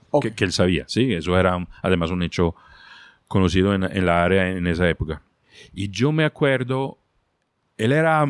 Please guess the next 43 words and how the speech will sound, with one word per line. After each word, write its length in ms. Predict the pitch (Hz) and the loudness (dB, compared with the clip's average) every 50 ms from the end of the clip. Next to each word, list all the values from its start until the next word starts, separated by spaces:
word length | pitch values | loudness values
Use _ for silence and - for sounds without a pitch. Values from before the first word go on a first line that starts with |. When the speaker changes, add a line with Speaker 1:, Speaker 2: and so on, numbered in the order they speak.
| 117 110 - | -2 -6 -4
Speaker 2:
carismático, 680 | - 120 113 117 107 131 160 143 104 - - 87 92 90 | -2 0 0 0 0 0 0 0 0 -2 -4 -4 -4 -2
era 200 | 95 107 117 123 | -2 -2 -4 -4
una 200 | 123 123 123 113 | -6 -8 -10 -10
persona 260 | - 101 95 92 98 | -10 -14 -12 -12 -12
muy, 320 | 107 113 113 113 110 104 101 - _ _ | -12 -12 -12 -12 -12 -14 -14 -18 _ _
muy 180 | - 104 98 92 | -8 -8 -8 -6
brillante, 460 | 95 117 127 135 151 95 76 - - | -8 -6 -2 -2 -2 -2 -2 -4 -6
o 80 | 87 | -2
sea, 140 | 87 92 87 | 0 0 0
muy, 340 | 90 95 98 98 101 101 98 _ _ - - - - - - - - - - - - _ _ _ _ _ _ _ _ _ _ _ _ _ _ | 0 -2 -2 -2 -2 -2 -4 _ _ -20 -20 -20 -20 -20 -20 -20 -20 -20 -20 -20 -20 _ _ _ _ _ _ _ _ _ _ _ _ _ _
con 140 | - 90 87 | -4 -2 -2
mucha 200 | 87 - 127 120 | -2 -2 -2 -2
confianza. 680 | - 101 85 98 98 117 120 110 95 - - 95 92 | -2 -2 -2 0 0 0 0 -2 -2 -2 -2 -2 0
Era 100 | 92 113 | 0 0
un, 120 | 160 180 - | 0 -2 -4
un, 240 | - 139 127 143 143 | -6 -4 -4 -4 -2
un 180 | - 131 123 131 | -2 0 0 2
líder, 240 | 156 160 127 110 95 | 2 2 2 0 0
un 160 | 92 98 98 | -2 -2 -2
líder 340 | 101 104 110 113 113 110 101 - _ _ | 0 0 0 0 -2 -4 -8 -12 _ _
militar, 640 | 107 - 107 104 95 95 95 90 - 143 120 117 107 104 104 120 - - | -12 -8 -4 -4 -2 -4 -4 0 0 0 0 0 -2 -6 -10 -12 -14 -8
¿no? 500 | - 110 101 117 127 147 147 120 107 - - | -2 0 2 2 2 2 0 -4 -6 -10 -12
Eh, 300 | - - 95 90 87 85 - | -6 -2 0 2 2 2 2
que 120 | - - | 0 -2
te 100 | - 95 | 0 -2
miraba 320 | 92 95 98 101 104 104 98 | -2 -2 0 0 0 -2 -2
derecho 360 | 95 95 90 90 85 - 113 | -2 -2 -2 -2 -2 -2 -2
en 120 | 107 104 | -2 -2
los, 220 | 98 95 85 98 95 - - | -2 -2 -4 -4 -6 -6 -4
en, 480 | 113 101 98 92 110 107 - - - - - | -4 -4 -4 -4 -6 -8 -10 -14 -20 -12 -6
en, 220 | 123 101 101 107 90 | -2 -2 -2 -2 -4
en 100 | 104 92 | -6 -4
la 60 | 87 | -4
mirada, 480 | 87 90 90 98 110 110 104 107 104 95 | -2 0 0 2 2 2 2 2 0 -2
que 120 | - - | -4 -6
hablaba 260 | 87 85 85 87 95 | -6 -4 -2 -2 -2
de 80 | 98 98 | -2 -2
manera 320 | 98 95 90 90 85 92 | -2 -4 -4 -2 -2 -2
muy 140 | 98 101 95 | -2 -2 -4
categórica, 640 | - - 92 - 92 87 110 117 113 104 101 - 101 | -4 -6 -6 -4 -2 0 0 0 0 0 -2 -2 -4
o 60 | 85 | -4
sea, 300 | 82 95 87 78 78 73 | -2 -2 -4 -4 -4 -6
era 440 | 78 82 85 92 98 104 98 95 90 | -6 -4 -2 0 2 2 2 0 -2